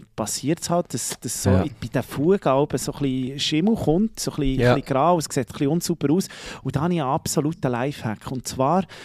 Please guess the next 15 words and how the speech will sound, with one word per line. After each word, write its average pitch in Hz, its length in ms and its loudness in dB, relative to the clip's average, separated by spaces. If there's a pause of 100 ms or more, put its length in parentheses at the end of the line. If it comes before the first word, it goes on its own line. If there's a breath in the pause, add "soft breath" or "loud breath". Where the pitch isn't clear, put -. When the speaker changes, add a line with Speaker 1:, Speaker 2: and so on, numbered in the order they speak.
(140 loud breath)
Speaker 1:
würde 131 180 -2
ich 143 60 -2
den 147 220 -2
noch 156 100 -2
gerne 139 240 -2
schnell 147 400 0
hier 139 240 -6
Speaker 2:
Sehr - 140 -10
Speaker 1:
verkünden. 127 260 6
Speaker 2:
gern. 101 380 6
Speaker 1:
Danke 151 240 4
Speaker 2:
Sehr 113 200 10
Speaker 1:
mir 131 60 2
Speaker 2:
gern. 92 180 4
Speaker 1:
spä-, 151 220 4